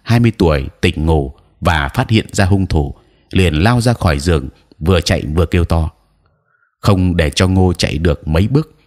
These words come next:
Triệu vội đâm cô vài nhát, Ngô lập tức tử vong ngay tại hiện trường. Lúc bấy giờ, cô gái nhỏ tuổi nhất là Vương Mã Ngọc, mười bảy tuổi, vì quá sợ hãi nên chỉ ngồi yên trên giường run rẩy.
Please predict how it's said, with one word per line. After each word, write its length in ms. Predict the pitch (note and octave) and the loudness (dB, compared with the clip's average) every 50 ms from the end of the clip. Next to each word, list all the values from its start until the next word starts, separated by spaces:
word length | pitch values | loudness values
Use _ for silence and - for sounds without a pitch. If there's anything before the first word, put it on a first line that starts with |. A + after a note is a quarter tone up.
| _ _ _ _ | _ _ _ _
Triệu 260 | - - A2 D#2+ C#2+ D2+ | -2 0 0 2 2 0
vội 220 | D2+ F2+ D2+ - - | 0 0 -2 0 -2
đâm 220 | G#2 G#2 G#2 F#2+ F#2+ | -2 -2 -2 -2 0
cô 120 | - G2+ | 0 0
vài 200 | E2+ D#2+ D2+ C#2+ | 0 0 -2 -2
nhát, 240 | C2+ D#2 G#2 A#2 - _ _ _ _ _ _ _ | -2 -2 -2 -2 -4 _ _ _ _ _ _ _
Ngô 200 | F2+ F#2 F#2 F2 | 0 2 2 2
lập 160 | D2 C#2+ C2+ - | 2 0 0 0
tức 280 | - C3+ - _ _ - | -2 -2 -4 _ _ -2
tử 200 | F#2+ D#2+ C#2 C2 | -2 -2 0 0
vong 280 | C#2+ F2 E2+ E2+ D#2+ D#2+ - _ - | -2 -2 -2 -2 -4 -8 -12 _ -6
ngay 220 | D#2 D#2+ E2+ E2 | -4 -2 -2 -2
tại 160 | - - - | -2 -2 -2
hiện 180 | D2 E2+ D#2+ - - | -2 -2 -4 -4 -4
trường. 220 | - - D2+ D2 C#2+ _ _ _ _ _ _ _ _ _ _ _ _ _ _ _ _ _ _ _ _ _ _ _ _ _ _ _ _ _ _ _ _ _ | -4 -4 -4 -6 -8 _ _ _ _ _ _ _ _ _ _ _ _ _ _ _ _ _ _ _ _ _ _ _ _ _ _ _ _ _ _ _ _ _
Lúc 180 | - G2+ G#2 - G#2 G2 F2 | 0 0 2 2 2 0 2
bấy 160 | - F2 F#2+ | 2 0 0
giờ, 320 | G2 - - D#2 C#2 C2+ C2+ - _ _ _ _ _ _ _ | 0 0 0 -2 -2 -4 -6 -10 _ _ _ _ _ _ _
cô 140 | - A#2+ A2+ | 0 0 2
gái 200 | G#2+ G#2 A2+ C3+ | 2 2 2 2
nhỏ 280 | C#3+ A#2 F#2 D2+ C#2+ | 2 0 0 0 0
tuổi 280 | D2 - - F2 D2+ C#2 | 0 0 0 0 0 0
nhất 200 | D#2+ G2 D3+ - - _ _ _ _ | 0 0 -2 -2 -4 _ _ _ _
là 240 | - D#2+ D2+ D2 C#2+ | -2 0 0 0 -2
Vương 380 | C#2+ D2 G2+ B2 A#2+ A#2+ A2+ A2 | -2 0 0 0 0 0 0 -2
Mã 100 | G2+ - | -2 -2
Ngọc, 400 | C3+ A#2 F#2+ D#2 - - - D2 | 0 0 0 0 -2 -4 -6 -2
mười 140 | D#2+ D#2 | -2 0
bảy 220 | C#2+ D#2 D#2+ C#2+ - | 0 0 0 -2 -2
tuổi, 300 | - - F2+ D#2 C2+ C2 - _ _ _ _ _ _ _ _ _ - | -2 0 0 0 0 -4 -10 _ _ _ _ _ _ _ _ _ -2
vì 260 | - F#2+ F#2 D#2+ C#2+ | 0 2 2 2 0
quá 300 | - - F#2 G#2+ D3 G3 | 0 -2 0 0 0 0
sợ 160 | - - - | -2 -2 -4
hãi 300 | - D#2+ D#2 - C#3+ E3+ D#3+ - _ _ _ _ | -4 -4 -4 -4 -4 -4 -6 -10 _ _ _ _
nên 200 | - A2 B2 A#2 A2+ | 0 2 2 2 2
chỉ 140 | - - D2 | 0 0 0
ngồi 260 | D#2 D#2 D#2 D2 C#2 - | 2 2 0 0 0 0
yên 200 | A#2+ B2+ B2 A2+ | 0 0 0 0
trên 200 | - B2 A#2 G#2+ | 0 -2 0 0
giường 300 | G#2 G2 D#2 C#2+ C#2+ C2+ | 0 0 0 0 0 0
run 220 | G#2+ A#2 A#2 A#2 | 0 0 0 0
rẩy. 240 | - F2 D2+ C#2 | -2 -2 -2 -2